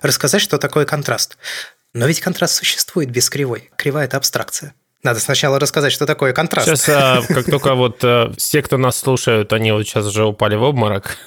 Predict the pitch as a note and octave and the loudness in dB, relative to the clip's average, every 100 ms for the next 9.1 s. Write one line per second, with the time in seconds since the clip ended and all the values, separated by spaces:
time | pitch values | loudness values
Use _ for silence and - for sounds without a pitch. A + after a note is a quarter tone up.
0 | - - _ - - - D3+ - E3 C#3 | -20 -20 _ -20 -10 -4 0 2 2 0
1 | - C#3 C#3 D#3+ C#3 B2+ B2 A2 - - | 0 0 2 4 4 4 4 0 -6 -14
2 | - - F3 F3+ F3+ - A#2+ C3 B2+ C3+ | -12 -12 -10 -6 -6 -2 2 2 2 2
3 | C3+ A#2+ A#2+ A#2 A2 G#2+ - B2+ B2 B2+ | 2 4 4 4 2 -2 -4 0 2 2
4 | A#2 A2+ A2+ A2 A2 G#2+ _ _ - - | 2 2 2 2 0 -4 _ _ -10 -8
5 | - A#2 A#2+ A#2+ A#2+ A#2 A2 A#2 - D#3 | -4 0 2 4 4 4 2 -4 -2 0
6 | E3+ A#2 G#2+ A#2 A2+ G#2 - - C#3 C3 | 2 2 0 0 2 0 -2 -2 0 2
7 | D3+ C3 C3 B2 A#2 B2+ B2+ A#2+ A#2 B2 | 2 0 0 -2 -2 0 2 2 2 0
8 | A2 G#2+ G#2+ A2 C#3 C#3+ A#2 G2+ C3 C#3+ | 0 -2 0 2 2 2 2 0 -2 -2